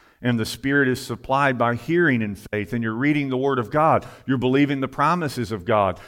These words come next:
And all of a sudden, there's power of the Spirit in your life. And you go put to death the deeds of the body by the Spirit, Romans eight thirteen.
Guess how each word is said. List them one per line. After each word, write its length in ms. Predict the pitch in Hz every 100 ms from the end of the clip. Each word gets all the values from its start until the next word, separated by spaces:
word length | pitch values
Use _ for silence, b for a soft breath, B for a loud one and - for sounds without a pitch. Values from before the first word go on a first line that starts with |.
| B
And 100 | 127
all 120 | 135
of 60 | 156
a 20 |
sudden, 400 | 123 156 170 147
there's 260 | 120 135 - -
power 320 | - 139 147 156
of 80 |
the 60 | 123
Spirit 420 | - - 156 170
in 100 | 135
your 140 | 120 110
life. 380 | 104 113 139
And 100 | 127
you 60 | 135
go 160 | 135 135
put 240 | 160 160
to 60 | 127
death 260 | 139 151
the 60 | 135
deeds 300 | 113 143 127
of 60 | 117
the 60 |
body 380 | 113 131 147 143
by 160 | 120 117
the 100 | 104
Spirit, 460 | - 147 160 135
Romans 340 | 135 143 120 117
eight 220 | 147 143
thirteen. 600 | 135 120 - 160 139